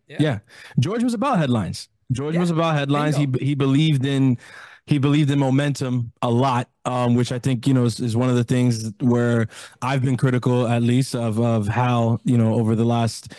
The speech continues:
Speaker 2: decade or so, that you just feel like the Yankees have become one of those teams where they lose the headlines a lot. Like, they're, they're in the headlines, but they're not, they're, they're not always winning them. It's always, like, so a lot of it's negative. And George
Speaker 1: Correct.
Speaker 2: was big on,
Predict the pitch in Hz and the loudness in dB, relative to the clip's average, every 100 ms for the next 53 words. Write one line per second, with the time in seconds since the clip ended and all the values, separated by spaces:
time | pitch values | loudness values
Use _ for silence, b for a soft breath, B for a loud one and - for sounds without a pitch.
0 | B B 117 131 143 135 120 117 - 120 | B B -2 -2 -2 0 2 0 -2 -4
1 | 123 117 117 - B B 156 175 - 175 | 0 0 0 -4 B B 0 0 -2 -4
2 | 165 135 131 143 135 117 131 123 143 135 | -4 -2 -2 0 0 -2 -4 -4 0 0
3 | 135 127 123 - 131 127 110 117 123 120 | 2 2 -2 -4 -4 -4 -2 -2 0 0
4 | 117 B B B 135 135 123 160 156 110 | -2 B B B -6 -2 2 4 4 0
5 | - _ 131 127 127 127 120 113 117 113 | -8 _ -4 -2 0 0 2 0 0 -2
6 | 95 113 110 123 120 104 117 123 139 202 | 0 -2 -2 -2 -2 0 0 0 2 2
7 | 185 175 160 131 120 120 117 127 123 123 | 2 2 2 0 0 0 0 0 2 0
8 | 123 120 113 95 117 123 127 120 113 107 | 0 2 0 0 0 2 2 2 0 0
9 | 123 113 101 98 101 - 110 104 107 101 | 2 2 2 0 0 -2 -2 -2 0 -2
10 | - B B - - 117 120 127 113 - | -6 B B -12 -8 -6 -2 0 0 0
11 | 127 123 101 92 B B B 131 127 135 | -2 0 0 -2 B B B -2 -2 -2
12 | 160 151 139 107 143 160 135 131 123 120 | -2 -4 -4 -2 -2 0 0 0 0 2
13 | 113 | 0